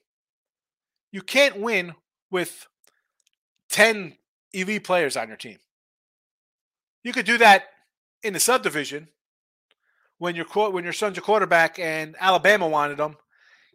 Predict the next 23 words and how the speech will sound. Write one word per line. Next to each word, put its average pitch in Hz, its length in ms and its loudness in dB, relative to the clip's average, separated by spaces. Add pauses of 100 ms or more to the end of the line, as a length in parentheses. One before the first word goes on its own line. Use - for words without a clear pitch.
Yeah, 180 160 0 (160)
he's 247 180 -8
gonna 254 160 2
be 202 420 -6 (600)
that 202 180 4
much 202 260 -4
better. 151 320 0 (460)
That 202 180 -2
is 269 260 -2 (680)
him 269 260 -4
playing 226 560 0 (1300)
at 185 140 -2
Jacksonville 196 760 -4 (100)
with 180 160 -12
his 170 160 -10
old 196 200 -2
man 175 340 -6 (220)
is 185 240 -4
like, 175 560 0 (500)
"Hi, 185 380 4 (600)
it's 185 280 -12
Georgia 185 400 2
playing 175 480 2